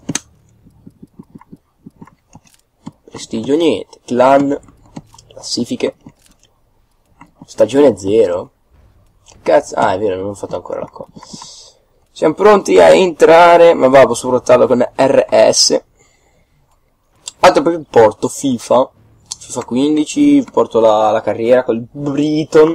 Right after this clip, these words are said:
Brighton. Sapete che gra-, da gran tifoso del Brighton io vi voglio portare la carriera del Brighton. E quindi vi porto la carriera del Brighton. <laughs> Ovviamente adesso sono in Serie A, ma un po' di soldi ho.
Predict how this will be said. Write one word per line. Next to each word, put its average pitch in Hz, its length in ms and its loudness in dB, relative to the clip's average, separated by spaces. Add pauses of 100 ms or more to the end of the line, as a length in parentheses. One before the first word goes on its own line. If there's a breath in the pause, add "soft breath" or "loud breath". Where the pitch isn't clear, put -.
Brighton. 123 560 0 (1120 soft breath)
Sapete 127 340 -4
che - 180 -4 (220)
gra-, 120 200 -4
da 117 100 -4
gran 123 240 0
tifoso 120 300 -6
del 127 140 2
Brighton 107 440 -2
io 95 300 -10 (220)
vi - 240 -16
voglio 92 220 -14
portare 92 340 -6
la 101 80 -4
carriera 92 280 -8
del 92 100 -12
Brighton. - 460 0 (1800)
E 127 100 -8
quindi 104 200 -10
vi 101 80 -10
porto - 260 -12
la - 60 -10
carriera - 240 -4
del 78 100 -6
Brighton. - 440 -10 (400)
<laughs> - 400 -16 (640 soft breath)
Ovviamente 120 300 -2
adesso 117 200 2
sono 104 240 -8
in 98 100 -12
Serie 113 380 0
A, 104 200 2 (140)
ma 101 120 -10
un 101 120 -10
po' 135 140 -2
di 131 100 -8
soldi 113 500 0
ho. 117 280 2